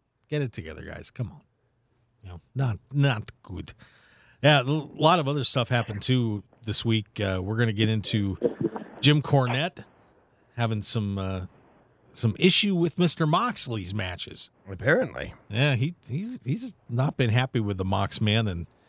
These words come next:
Speaker 1: he called a little flack for something he said. We had, <sighs> if, as long as we can get to that, Jordan Grace brought up Chris Benoit.
Speaker 2: That is not, don't, do not say his name. It's he who shall not be mentioned.
Speaker 1: No, we, we, we're allowed to mention him.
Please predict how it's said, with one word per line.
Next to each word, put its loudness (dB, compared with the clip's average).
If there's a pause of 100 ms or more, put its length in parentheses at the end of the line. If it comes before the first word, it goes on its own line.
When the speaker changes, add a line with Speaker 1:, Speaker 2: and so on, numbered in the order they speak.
(260)
Speaker 1:
he 0
called 4
a -4
little -2
flack 2
for 0
something 2
he 4
said. -2 (840)
We 6
had, 2 (140)
<sighs> -14
if, 0
as -4
long 8
as 2
we 0
can -2
get 2
to -2
that, 4
Jordan 2
Grace 0 (100)
brought 2
up 0 (300)
Chris 4
Benoit. 2 (800)
Speaker 2:
That 4
is 4
not, 2
don't, 4
do 4
not 2
say 0
his 0
name. 2
It's -2
he 4
who 4
shall 0
not 0
be 0
mentioned. 0
Speaker 1:
No, -2
we, -4
we, -8 (140)
we're -4
allowed -6
to -14
mention -14
him. -18